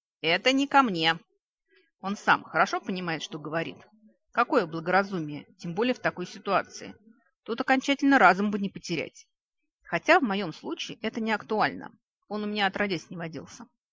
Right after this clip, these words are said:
Я снова вплотную занялась вопросом конфискации незаконно присвоенного имущества.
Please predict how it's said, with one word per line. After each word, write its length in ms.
Я 280
снова 360
вплотную 520
занялась 480
вопросом 480
конфискации 720
незаконно 580
присвоенного 760
имущества. 680